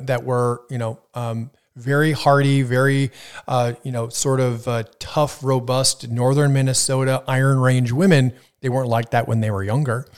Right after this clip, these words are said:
right? You know, so what happens, uh, what happens that makes that, that transition? Uh, same thing with, you know, you see the same thing in, uh, you know, elderly men too. They become sort of nervous. Uh, why do they become more nervous the older they get? Well, those hormones disappear,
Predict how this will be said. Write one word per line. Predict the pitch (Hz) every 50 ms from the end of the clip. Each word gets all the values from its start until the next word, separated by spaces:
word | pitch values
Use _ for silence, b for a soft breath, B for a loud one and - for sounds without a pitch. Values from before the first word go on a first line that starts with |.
| b b b b b b
right? | 107 107 120 131 -
You | 143
know, | 131 127
so | 120 - - 139
what | 135 160 165
happens, | 139 - 165 190 196 - 143 123 120 135 139 - - B B B B B
uh, | B 143 131 127 127
what | 123 123 151 165 147
happens | 131 - 165 165 160 - 151 127 123 123 117
that | - 127 120 - - - 131
makes | 123 131 135 131 - -
that, | - 131 120 120 123 - _ -
that | 139 123 117 -
transition? | - - 135 117 113 120 170 151 - - - - - _ b b b b b b
Uh, | 139 135 135
same | 131 - 180 170 165
thing | 160 156
with, | 151 147 131 131 147 -
you | 143
know, | 131
you | 127 127
see | 123 - - 151
the | 131 135
same | 127 - 139 131
thing | 127 139 131
in, | 127 120 120 120 -
uh, | 127 131 127
you | 123 120 131
know, | 127 123 120 - -
elderly | 135 135 135 135 131 127 127
men | 120 127 139 139 131 127
too. | 147 196 170
They | 120 110
become | 107 113 113 110 - 123 117 117 117 117
sort | - - 123 120 120
of | 117 107
nervous. | 110 117 151 170 156 135 123 127 - - - B B B B B B B
Uh, | - 127 123 120 120 120 120 - -
why | 151 131 131 135 143 156 160
do | 156
they | 151 147
become | 143 143 - 147 147 143
more | 139 135 135 135
nervous | 127 139 147 143 127 120 -
the | - 135 123
older | 117 120 117 117
they | 110 113 113
get? | 120 127 113 107
Well, | 113 110 110 113 -
those | 117 113 -
hormones | - 131 135 147 156 143 131 123
disappear, | - 113 - - 110 - - 117 113 117 117 113